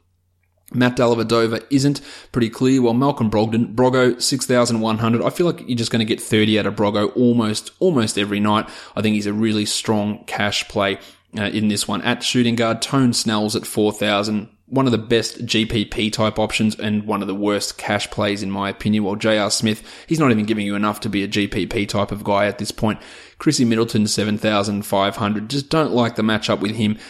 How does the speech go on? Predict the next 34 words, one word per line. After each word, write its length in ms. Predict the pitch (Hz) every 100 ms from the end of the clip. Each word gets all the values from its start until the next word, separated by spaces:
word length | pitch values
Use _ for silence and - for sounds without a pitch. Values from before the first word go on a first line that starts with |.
| - -
uh, 160 | 101 -
against 420 | 107 107 107 -
the 80 | 110
Cavs. 320 | 113 110 107
He 140 | 104
has 200 | 120 110
struggled 320 | - 113 113
in 80 | 113
the 100 | 104
past. 560 | - 107 104 107 - -
Uh, 100 | 52
the 180 | 92 101
price 280 | - 117 123
is 80 | 110
probably 220 | 113 110
a 40 |
little 220 | 104 107
bit 180 | 104 -
too 220 | - 95
high. 180 | 107 92
While 200 | 92 104
Dwayne 360 | 110 120 120 101
Wade 240 | 101 98
had 140 | 123 90
a 20 |
monster 500 | 104 107 - 110 98 - - -
in 140 | 127
the 80 | 113
last 340 | 101 104 104
one, 120 | 104 98
forty-nine 600 | - 143 123 110 104 101
points 300 | 110 104 107
he 80 |
dropped. 360 | 101 107 104